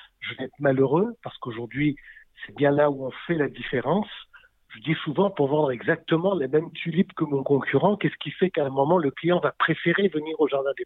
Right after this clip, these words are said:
Fleurs ou préférer venir chez Oya ?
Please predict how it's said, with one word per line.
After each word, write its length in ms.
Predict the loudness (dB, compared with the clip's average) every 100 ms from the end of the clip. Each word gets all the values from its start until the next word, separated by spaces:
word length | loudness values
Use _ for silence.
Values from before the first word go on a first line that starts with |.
| -4
Fleurs 320 | 2 2 0 -8 -12 -12 -8
ou 80 | -4
préférer 540 | 0 0 2 0 -2
venir 360 | -4 -8 -6 -6
chez 200 | 2 4
Oya ? 340 | 4 2